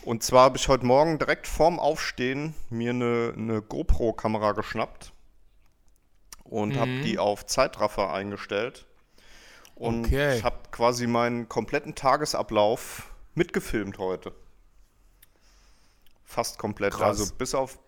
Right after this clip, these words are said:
Speaker 1: zwei, drei kleine Pausen, wenn ich verpasst hab, äh, dass der Akku alle war.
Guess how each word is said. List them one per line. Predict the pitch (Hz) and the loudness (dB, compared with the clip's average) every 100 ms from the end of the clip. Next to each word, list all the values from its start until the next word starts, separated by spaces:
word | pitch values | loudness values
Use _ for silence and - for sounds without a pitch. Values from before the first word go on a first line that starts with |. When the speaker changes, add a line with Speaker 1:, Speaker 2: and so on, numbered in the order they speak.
| - 117 - | -20 -20 -12
Speaker 1:
zwei, | - 113 | 0 0
drei | - 123 | 2 0
kleine | - 120 127 | 6 6 6
Pausen, | - 123 123 135 131 123 | 2 4 4 2 -2 -2
wenn | 113 123 - | -2 -2 -4
ich | - - | -8 -8
verpasst | - - 117 - 123 - - | -10 -6 -6 -2 -4 -4 -2
hab, | 123 - - - - - - - - | -2 -2 -12 -12 -12 -20 -20 -20 -6
äh, | 107 107 | -2 -2
dass | 101 110 | -2 -6
der | - | -6
Akku | - - 123 | -6 -6 -6
alle | 104 107 | -2 0
war. | 98 104 139 | 4 2 2